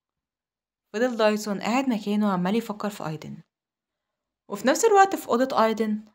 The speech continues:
آيدن كانت ابتدت تتحسن بعد العلاج. قامت آيدن من على السرير وسألتها جينا إذا كانت اتحسنت. ردت عليها آيدن: "ما تخافش، هي بقت كويسة."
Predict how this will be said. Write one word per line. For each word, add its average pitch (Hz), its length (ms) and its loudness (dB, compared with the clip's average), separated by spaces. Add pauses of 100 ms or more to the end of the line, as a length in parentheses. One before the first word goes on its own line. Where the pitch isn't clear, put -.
(140)
آيدن 240 240 -4
كانت 196 160 -4
ابتدت 226 360 -4
تتحسن 202 440 -4
بعد 196 180 2
العلاج. 180 340 -2 (840)
قامت 262 240 -2
آيدن 247 240 6
من 233 60 0
على 190 140 0
السرير 196 420 0
وسألتها 202 440 0
جينا 196 280 0
إذا 185 100 -4
كانت 240 220 -2
اتحسنت. 170 540 -10 (960)
ردت 233 200 0
عليها 226 260 4
آيدن: 240 240 2
"ما 254 60 -8
تخافش، 220 300 0
هي 196 60 4
بقت 220 160 2
كويسة." 165 440 -2